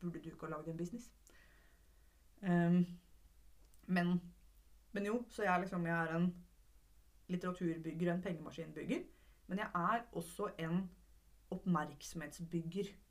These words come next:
i sosiale medier. Og det er ikke alle bedrifter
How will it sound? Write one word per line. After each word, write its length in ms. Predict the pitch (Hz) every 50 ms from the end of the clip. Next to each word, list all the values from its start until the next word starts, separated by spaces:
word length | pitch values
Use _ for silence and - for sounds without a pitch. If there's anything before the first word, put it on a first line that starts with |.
| - - - - - - - -
i 80 | - 175
sosiale 360 | 170 170 165 170 165 151 151
medier. 260 | 151 147 - - 165 - - - - - - - - - - - - - - - -
Og 80 | - 190
det 60 | 196
er 80 | 202 -
ikke 180 | - - -
alle 240 | 269 233 208 175 170
bedrifter 520 | 175 175 165 - - - - 170 180 185